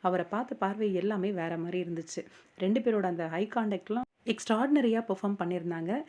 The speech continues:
ஆம், அவங்க அக்கா கூட இருந்தாங்க. அவங்கள கூட மூச்சு காத்து கொடுக்க சொல்லியிருக்கலாம். ஆ, நம்ம ஹீரோ வந்து ஃபர்ஸ்ட் எய்ட் பண்ணாரு. ஆனா எல்லா சீரியல்ஸ்லயுமே நம்ம ஹீரோ வந்து அந்த ஸ்விம்மிங் பூல்ல குதிக்கிற அந்த சீக்வென்ஸ் எல்லாம் டிஃபால்ட்டா வந்துருது.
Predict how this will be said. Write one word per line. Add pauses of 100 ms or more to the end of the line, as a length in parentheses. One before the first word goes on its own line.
(180)
ஆம்,
அவங்க
அக்கா
கூட
இருந்தாங்க. (120)
அவங்கள
கூட
மூச்சு
காத்து
கொடுக்க
சொல்லியிருக்கலாம். (160)
ஆ,
நம்ம
ஹீரோ
வந்து
ஃபர்ஸ்ட்
எய்ட்
பண்ணாரு. (360)
ஆனா (360)
எல்லா
சீரியல்ஸ்லயுமே
நம்ம
ஹீரோ
வந்து
அந்த
ஸ்விம்மிங்
பூல்ல
குதிக்கிற
அந்த
சீக்வென்ஸ்
எல்லாம்
டிஃபால்ட்டா
வந்துருது.